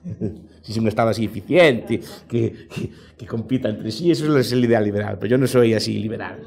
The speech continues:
<laughs> Soy un poco más allá. Entonces, toda esta forma de prestar de servicios estatal, yo no la considero liberal.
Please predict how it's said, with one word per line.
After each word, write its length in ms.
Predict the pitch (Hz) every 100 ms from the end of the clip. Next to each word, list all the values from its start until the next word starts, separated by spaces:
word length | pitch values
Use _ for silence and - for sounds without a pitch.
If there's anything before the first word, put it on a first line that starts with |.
| -
<laughs> 1300 | 110 - 110 - 185 175 92 202 - - - -
Soy 80 | 117
un 80 | 113
poco 160 | 92
más 180 | 117 107
allá. 280 | 98 87 - - - - - - - 285 - - - - 254 - - - - - - - - - - - - - - - - - -
Entonces, 280 | - 120 - - - -
toda 120 | 180
esta 140 | 190
forma 180 | 180 190
de 80 | 185
prestar 240 | 185 -
de 60 | 175
servicios 400 | 170 165 143 156
estatal, 580 | 151 160 196 196 190 - - _ _ _ _ _ _ _ _ _ _ _ _
yo 160 | 160 151
no 80 |
la 120 | 165 160
considero 440 | 165 143 143 131
liberal. 560 | 127 117 120 - -